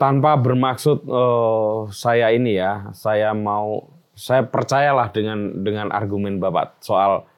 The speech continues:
dan keyakinan pasangan Pak Ganjar, Pak Mahfud itu menang. Tapi misalnya kan tetap ada peluang kalah, Pak. Walaupun mungkin Anda nggak, <laughs> nggak, pokoknya menang. Misalnya ada peluang kalah misalnya.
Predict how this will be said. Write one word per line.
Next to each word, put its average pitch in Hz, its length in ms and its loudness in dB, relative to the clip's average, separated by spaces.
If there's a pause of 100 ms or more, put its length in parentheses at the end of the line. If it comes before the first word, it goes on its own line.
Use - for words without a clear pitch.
(140)
dan 120 240 0
keyakinan 120 720 -2 (480)
pasangan 113 480 -2
Pak 95 160 0
Ganjar, 104 400 -2
Pak 98 200 -2
Mahfud 104 440 -4
itu 104 240 -4
menang. 95 400 -6 (320)
Tapi 131 280 0
misalnya 131 840 2
kan 131 160 -2
tetap 131 320 -4
ada 127 240 -2
peluang 120 400 0
kalah, 101 440 -6
Pak. - 160 -20 (920)
Walaupun 113 480 4
mungkin 151 240 4
Anda 160 240 4
nggak, 156 220 4 (240)
<laughs> 143 220 -2
nggak, 113 180 -2 (100)
pokoknya 147 400 0
menang. 156 260 0 (380)
Misalnya 180 560 4
ada 170 160 4
peluang 170 320 2
kalah 127 400 0
misalnya. 101 560 -4